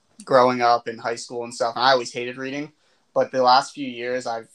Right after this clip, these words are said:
I've picked it back up, and it's really just, it's so peaceful. Um, and I go back and forth. I'll read educational books, um, that have to do with things like investing, and then I'll, I'll even read fiction books now, or, which I would have probably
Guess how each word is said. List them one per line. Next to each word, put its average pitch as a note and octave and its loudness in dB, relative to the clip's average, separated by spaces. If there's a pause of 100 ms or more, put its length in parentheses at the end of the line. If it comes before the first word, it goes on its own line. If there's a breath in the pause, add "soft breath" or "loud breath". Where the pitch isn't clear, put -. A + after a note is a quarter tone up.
I've A#2+ -6
picked - -12
it A#2 -12
back A2 -2
up, A#2+ -2
and A#2 -10
it's - -16
really C3 0
just, - -10
it's - -14
so B2+ 0
peaceful. B2 -2
Um, A2 -2 (460)
and B2+ 2
I D3+ 6
go F3+ 6
back D3+ 4
and C3+ -12
forth. C3 -4
I'll B2+ -2
read C3 -10
educational A#2+ -10
books, A#2 -6 (100)
um, A2+ -8
that A#2+ -2
have A2+ 0
to A2+ -20
do A#2 -10
with A#2 -8
things A#2 -12
like A2+ -8
investing, A#2 -2
and A#2+ -8
then A#2+ -4
I'll, A#2+ 2 (240 soft breath)
I'll B2+ 6
even C3+ 0
read B2+ 0
fiction C3 -2
books G#2+ -4
now, G#2+ -4 (320)
or, A#2+ -4 (180)
which B2 -6
I A#2+ 2
would A#2 0
have A2 -8
probably A#2 0